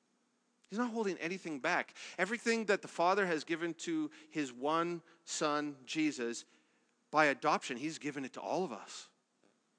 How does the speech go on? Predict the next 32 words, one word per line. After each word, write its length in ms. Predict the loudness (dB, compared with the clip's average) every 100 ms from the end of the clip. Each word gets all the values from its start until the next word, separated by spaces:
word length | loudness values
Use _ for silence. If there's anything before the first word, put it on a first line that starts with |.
| _ _ _ _ _ _ _ _ _ _ -6
Who 100 | 0
doesn't 340 | 2 2 -2
want 320 | -2 -2 -4 -10
that? 320 | -12 -12 -18 _ _ _ _ _ _ _ _ _ _ _ _ _ _ _ _ _ _ _ _ _ _ _ _ _ _
John 180 | 2 4
Piper 320 | 6 6 4
says 320 | 0 2 2 2
that 160 | -2
God 280 | 2 6 6
is 160 | 4 -2
most 260 | -2 -4
glorified 560 | -4 0 0 2 2 4
in 120 | 2
us 380 | 0 2 0 -2
when 160 | -4 0
we 160 | 2
are 120 | 2
most 360 | 0 -2 -4 -6
glorified 600 | -4 -4 -2 -2 -2 -4
in 240 | -8 -12 -12
him, 460 | -12 -14 -14 -18 _ -4
or 180 | -2 -2 -8 -20 -20 -8
when 160 | -4 0
we 160 | 2
are 100 | 4
most 500 | 2 0 -2 -4 -8
satisfied 680 | -6 0 0 0 -4 -4 -4
in 120 | -4 -8
him. 360 | -10 -10 -14 -18 _ _ _ _ _ _ _ _ _ _ _ _ _ _ _ _ 0
John 220 | 2 4
Piper, 340 | 2 2 0
trustworthy. 680 | -4 -4 -4 -4 -4 -2